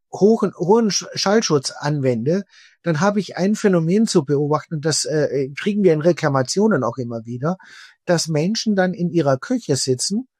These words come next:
der Kühlschrank springt an und die sind vom Kühlschrank genervt. Warum ist das so?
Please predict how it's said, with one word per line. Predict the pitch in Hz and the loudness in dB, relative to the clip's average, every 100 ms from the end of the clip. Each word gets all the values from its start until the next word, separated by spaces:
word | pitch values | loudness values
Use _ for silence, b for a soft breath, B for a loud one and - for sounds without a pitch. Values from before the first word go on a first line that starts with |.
| _ _ _ - | _ _ _ -2
der | 156 | -2
Kühlschrank | - 247 240 - 143 135 | 4 2 2 0 -2 -2
springt | - - 151 147 127 | -6 -4 -4 -4 -6
an | 143 190 202 _ | -2 -2 -2 _
und | 165 170 | -6 -4
die | |
sind | - 214 202 | 0 -2 0
vom | 175 160 | -2 0
Kühlschrank | 240 247 - 127 113 - | 2 2 0 -4 -6 -6
genervt. | 110 104 67 - _ _ _ _ _ b b b b - | -6 -6 -8 -14 _ _ _ _ _ b b b b 0
Warum | 165 180 202 | 2 4 4
ist | 190 - | 2 2
das | 202 - | 0 4
so? | 226 233 | 2 2